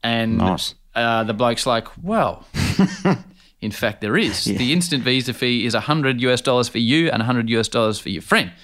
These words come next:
Speaker 1: And Paul's looking at me, shaking my head, and I'm going, "Yes, man, this is what we're
Speaker 2: Yeah.
Speaker 1: doing." So we hand, and we get, we get into Rwanda without a stamp in our passport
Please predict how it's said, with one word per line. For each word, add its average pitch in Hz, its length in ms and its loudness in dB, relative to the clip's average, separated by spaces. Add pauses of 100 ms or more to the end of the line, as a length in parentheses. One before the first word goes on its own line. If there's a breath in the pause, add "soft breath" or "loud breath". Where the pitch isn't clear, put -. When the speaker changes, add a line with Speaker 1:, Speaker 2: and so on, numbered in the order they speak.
(240 loud breath)
Speaker 1:
And 104 140 -8
Paul's 117 260 -2
looking 113 160 -4
at - 20 -2
me, 107 100 -2
shaking 101 320 -2
my 98 60 -6
head, 101 120 -2
and 98 100 -6
I'm 104 120 -2
going, 95 300 -4
"Yes, 104 200 -4
man, 90 300 -6
this 110 120 -4
is 113 60 -8
what 98 140 -2
we're 76 80 -4
Speaker 2:
Yeah. 73 80 0
Speaker 1:
doing." 98 220 -4
So 104 220 -4
we 110 100 -6
hand, 143 240 -2
and 110 100 -4
we 107 140 -6
get, 107 340 -6 (460 loud breath)
we 113 180 -2
get 123 220 -2 (440)
into 123 320 -2
Rwanda 107 600 -2
without 120 280 0
a 135 40 -2
stamp 117 360 -2
in 123 60 -2
our 107 100 -2
passport 127 540 -2